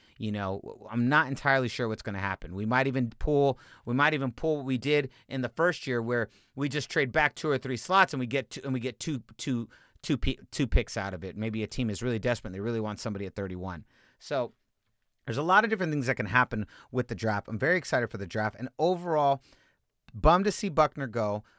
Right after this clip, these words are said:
I think all your points are correct, and I think that thirteenth pick in the draft after being so far back in the draft, is absolutely vital to the continuing success of this team.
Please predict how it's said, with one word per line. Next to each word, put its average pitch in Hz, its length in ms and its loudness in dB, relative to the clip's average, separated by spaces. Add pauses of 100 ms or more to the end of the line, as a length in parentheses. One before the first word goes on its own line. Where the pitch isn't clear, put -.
(320)
I 123 100 2
think 156 200 -4
all 143 160 4
your 180 160 2
points 151 400 -2
are 170 60 -2
correct, 107 520 -4 (300)
and 127 140 0
I 123 80 2
think 135 260 -6
that 131 220 -2
thirteenth 151 640 -2
pick - 200 2
in 139 60 -2
the 127 80 2
draft 98 440 -2 (800)
after 143 240 2
being 127 260 0
so 143 220 0
far 127 300 2
back 127 360 4
in 104 80 0
the 98 80 -4
draft, 87 400 -6
is 98 160 -12 (120)
absolutely 117 420 0
vital 87 520 -4 (340)
to 92 460 -10 (180)
the 104 80 -14
continuing 113 680 -4
success - 520 -10
of 90 160 -14
this 87 120 -12
team. 87 280 -14